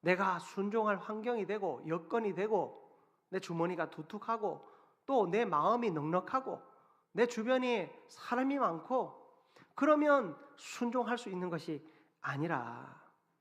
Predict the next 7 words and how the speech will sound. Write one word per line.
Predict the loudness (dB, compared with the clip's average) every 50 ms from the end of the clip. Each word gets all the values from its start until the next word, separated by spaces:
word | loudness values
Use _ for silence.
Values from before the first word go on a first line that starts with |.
| _ _ _ _ _ _ _
내 | -2 0 2 2 4
마음이 | 2 2 0 0 0 0 0 0 0 0 0 0 -4 -6 -12 -18 -20 -20 _ _ _ _
움직일 | -4 -2 0 0 0 0 0 0 0 0 -2 -2
때 | -2 -4 -4 -4 -6 -12 -20 _ _ _ _ _ _ _ _ _ _ _ _ _
순종이 | -20 -20 -18 -14 -10 -8 -8 -6 -6 -6 -6 -4 -6 -6 -8 -12 -18 -20 _ _
시작된다라는 | -16 -12 -10 -8 -8 -8 -8 -10 -8 -10 -10 -8 -8 -8 -10 -10 -10 -10 -10 -10 -10 -12
것이죠. | -12 -16 -18 -20 -20 -20